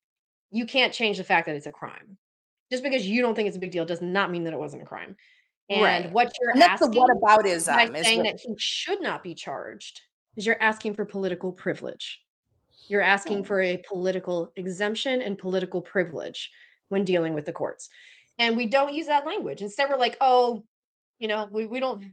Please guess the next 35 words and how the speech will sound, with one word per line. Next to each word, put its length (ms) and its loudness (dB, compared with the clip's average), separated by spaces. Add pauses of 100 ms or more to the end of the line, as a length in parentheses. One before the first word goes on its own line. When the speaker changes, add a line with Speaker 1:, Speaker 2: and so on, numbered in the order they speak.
(160)
Speaker 1:
the 80 -2
law 400 8
is 140 0
the 80 -4
law 440 4
and 100 -6
the 60 -8
courts 380 -6
and 80 -10
the 60 -8
courts 420 -6
are, 160 -6
are 60 -6
safe 360 -6
and 120 -8
perfect 420 -8
and 160 -10 (480)
they 160 6
don't 320 0
railroad 580 -2
people." 600 -6
And, 300 -4
you 100 -6
know, 160 0
they 120 2
have 220 -4
this 160 -10
great 420 -6
record, 320 -4
especially 480 -6
when 120 -6
it 100 -10
comes 300 -8
to, 80 -6
like, 260 -4